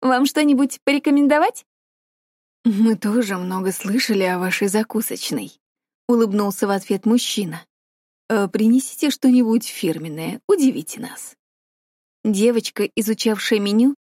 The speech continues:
сморщила маленький вздернутый носик и недовольно спросила: "У вас везде тыква?" Ее брат покачал головой. "Дурында, закусочная же называется "Тыквенный фонарь".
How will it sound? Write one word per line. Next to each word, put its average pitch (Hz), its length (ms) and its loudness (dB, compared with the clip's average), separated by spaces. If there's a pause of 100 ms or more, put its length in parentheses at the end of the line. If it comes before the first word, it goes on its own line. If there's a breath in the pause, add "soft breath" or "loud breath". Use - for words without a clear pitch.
(220)
сморщила 302 560 2
маленький 269 640 4
вздернутый 214 640 0
носик 226 440 -2 (100)
и 226 60 2
недовольно 208 500 2
спросила: 190 600 -4 (840)
"У 392 80 -6
вас 359 340 0
везде 320 400 4
тыква?" 381 720 0 (800)
Ее 220 340 4
брат 202 320 0
покачал 208 500 -2
головой. 190 560 0 (280)
"Дурында, 202 680 0 (280)
закусочная 226 800 0
же 185 80 -4
называется 202 560 0
"Тыквенный 247 440 0
фонарь". 226 480 0